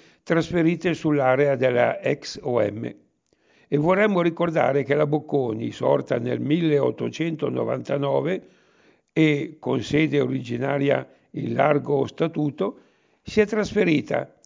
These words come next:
in via Sarfatti alla fine degli anni trenta, su un'area che fino ad allora era coperta da vecchi gasometri e come l'attigua centrale del latte era utilizzata come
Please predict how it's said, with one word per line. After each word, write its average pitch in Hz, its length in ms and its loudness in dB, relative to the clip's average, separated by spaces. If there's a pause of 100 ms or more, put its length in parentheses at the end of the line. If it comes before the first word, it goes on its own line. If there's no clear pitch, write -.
(140)
in 143 220 -2
via 156 340 2
Sarfatti 175 1000 -4
alla 139 220 -4
fine 143 380 -4
degli 135 260 -2
anni 131 320 -2
trenta, 127 500 -2 (680)
su - 200 0
un'area 156 580 4
che 156 160 0
fino 165 320 -2
ad 151 80 0
allora 165 400 0
era 147 180 4
coperta 147 800 -2 (180)
da 165 220 2
vecchi 139 460 2
gasometri 135 920 0 (560)
e 156 200 2
come 165 340 2
l'attigua 156 640 2
centrale 131 640 2
del 131 200 2
latte 101 500 -4 (360)
era 135 260 4
utilizzata 135 680 2
come 135 340 -2